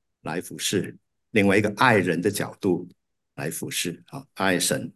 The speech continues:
爱人的角度，也就是神给我们的总结十诫的两个很重要的诫命啊。所以第一，第一，我们来看爱神的服事，在哥罗西书第三章二十二、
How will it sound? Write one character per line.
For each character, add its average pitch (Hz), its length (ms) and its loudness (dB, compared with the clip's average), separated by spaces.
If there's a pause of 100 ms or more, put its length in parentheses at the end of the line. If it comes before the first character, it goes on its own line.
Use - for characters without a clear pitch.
爱 87 160 2
人 76 180 -2
的 76 100 -4
角 - 240 -10
度， - 280 -2 (100)
也 - 140 -2
就 76 100 2
是 - 140 -2
神 95 320 2
给 95 120 2
我 80 160 4
们 85 200 -4
的 87 200 -6 (680)
总 82 260 2
结 90 220 2
十 - 260 0
诫 110 240 4
的 87 200 -2
两 82 260 -4 (100)
个 87 220 2
很 85 120 -6
重 95 180 -2
要 - 800 -10
的 - 180 -8 (240)
诫 90 180 -2
命 85 280 -2
啊。 - 280 0 (1700)
所 - 180 4
以 - 20 6
第 160 160 10
一， 170 60 8 (240)
第 170 140 8
一， 185 40 12
我 135 140 12
们 113 100 8
来 110 140 6
看 131 220 4
爱 156 240 4
神 110 280 2
的 127 80 6
服 92 220 -2
事， 92 340 -2 (500)
在 117 200 4
哥 117 140 2
罗 117 100 4
西 107 180 0
书 123 200 0
第 107 140 0
三 131 300 0
章 120 340 -2
二 135 120 2
十 90 220 -6
二、 82 280 -12